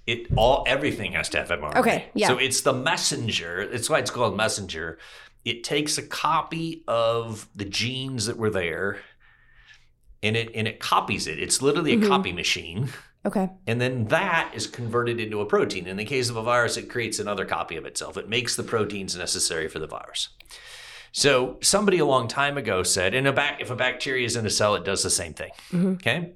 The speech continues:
Speaker 1: Somebody made a, a brilliant idea a while ago and said, "Listen, what if instead of taking the whole virus, which is dangerous, so if we have the whole virus, you get infected and you have disease."
Speaker 2: Okay.
Speaker 1: Right? So when we think about vaccines, we think about whole virus vaccines, which is most of what we do.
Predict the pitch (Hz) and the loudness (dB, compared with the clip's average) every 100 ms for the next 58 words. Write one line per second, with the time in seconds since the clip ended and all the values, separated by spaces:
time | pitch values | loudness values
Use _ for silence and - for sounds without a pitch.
0 | - - - - - _ _ _ _ _ | -16 -20 -20 -20 -20 _ _ _ _ _
1 | _ _ - 160 165 165 160 143 139 131 | _ _ 2 4 4 4 4 4 2 0
2 | 131 127 - - 113 107 104 - 101 92 | -2 -4 -4 2 4 4 2 0 -2 -2
3 | 92 123 120 107 98 98 107 95 117 135 | 2 4 4 4 2 2 2 4 4 4
4 | 120 98 95 98 107 98 98 143 165 - | 2 0 2 2 0 -2 -2 0 0 -2
5 | 78 73 - _ _ - 113 160 190 - | -6 -14 -20 _ _ -6 0 2 0 0
6 | 143 123 - 127 127 - 131 117 107 113 | 0 0 0 2 2 2 -2 0 0 2
7 | 123 87 78 67 - 95 95 98 90 82 | 2 2 0 -2 -4 -6 -4 -4 -4 -6
8 | 80 69 - - - _ - - 92 90 | -8 -6 -2 -2 -4 _ -6 -4 -4 -2
9 | 98 98 101 139 110 104 98 101 - 95 | 0 0 0 2 4 4 4 2 0 -2
10 | 98 95 95 92 90 87 87 87 - 78 | -2 -2 -2 -2 -4 -8 -4 -4 -4 -10
11 | 76 - - - - - _ 247 208 202 | -8 -6 -6 -8 -20 -20 _ 0 2 4
12 | 185 - - - - - - 107 123 131 | 2 -2 -16 -20 -20 -18 -8 -4 0 2
13 | 117 127 113 104 104 90 - 95 87 90 | 2 2 2 2 0 -2 -2 -6 -6 -4
14 | 98 95 90 87 113 101 98 90 - 80 | -2 0 0 2 2 4 4 2 0 -4
15 | - 85 85 - 85 90 - 92 95 104 | -4 -6 -8 -8 -4 -4 -2 0 0 0
16 | 87 67 87 78 78 | 0 0 -4 -4 -6